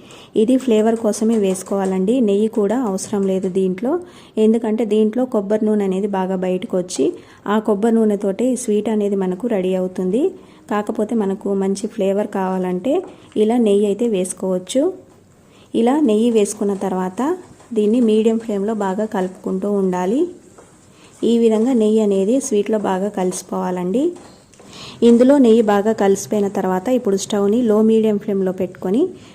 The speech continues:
కొద్దిగా ఇలాచి పౌడర్ అలాగే కొన్ని కర్బూజా గింజలు వేసుకోవాలి. ఉంటే వేసుకోండి, లేకపోతే అవసరం లేదు. లేదంటే జీడిపప్పును కూడా చిన్న చిన్న ముక్కలుగా కట్ చేసి కూడా వేసుకోవచ్చు. ఇవి వేసుకున్న తర్వాత ఒకసారి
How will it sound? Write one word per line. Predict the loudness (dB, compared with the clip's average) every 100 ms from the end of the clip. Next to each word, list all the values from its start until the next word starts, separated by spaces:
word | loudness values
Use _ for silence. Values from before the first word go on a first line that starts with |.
| -6
కొద్దిగా | -2 0 2 2
ఇలాచి | 2 0 -2
పౌడర్ | -2 0 0 -2 -2
అలాగే | -2 -2 -2
కొన్ని | 0 0 0
కర్బూజా | -2 -2 0 0 0
గింజలు | 0 0 -2
వేసుకోవాలి. | -2 -4 -6 -4 0 0 -2 -6 -20 -20 -8 0
ఉంటే | 2 4 4
వేసుకోండి, | 2 0 -2 0 0
లేకపోతే | -2 -2 -4 -4 -4
అవసరం | -4 -6 -2
లేదు. | -2 0 0
లేదంటే | 0 -2 -2 -2 0
జీడిపప్పును | 0 0 -2 -2 -4 -2
కూడా | -2 -2 -4
చిన్న | -4 -4 -4
చిన్న | -4 -4
ముక్కలుగా | -4 -2 -2 -4
కట్ | -6 -6
చేసి | -8 -4
కూడా | -4 -2
వేసుకోవచ్చు. | -4 -6 -6 -6 -4 0 -2 -4 -18 -20 -20 -20 -2 2
ఇవి | 6 8
వేసుకున్న | 6 6 0 0 2
తర్వాత | 2 0 0 -2 -2 -4
ఒకసారి | -6 -4 -4 -2